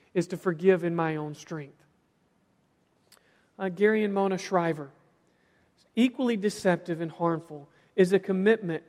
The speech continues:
to making sure your spouse now becomes the person you always wanted him or her to be. Trusting him again was not just about him becoming trustworthy. It was also about me recognizing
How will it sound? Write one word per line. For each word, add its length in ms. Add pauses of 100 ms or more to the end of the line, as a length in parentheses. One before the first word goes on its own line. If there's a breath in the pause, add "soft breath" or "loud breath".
(280 soft breath)
to 100
making 400
sure 300
your 180
spouse 540
now 280
becomes 540
the 80
person 540 (220 loud breath)
you 160
always 500
wanted 380
him 220
or 120
her 260
to 140
be. 360 (800 soft breath)
Trusting 480
him 220
again 400
was 180
not 340
just 300
about 420 (200 loud breath)
him 200
becoming 460
trustworthy. 800 (320 soft breath)
It 120
was 200
also 440
about 380
me 160
recognizing 920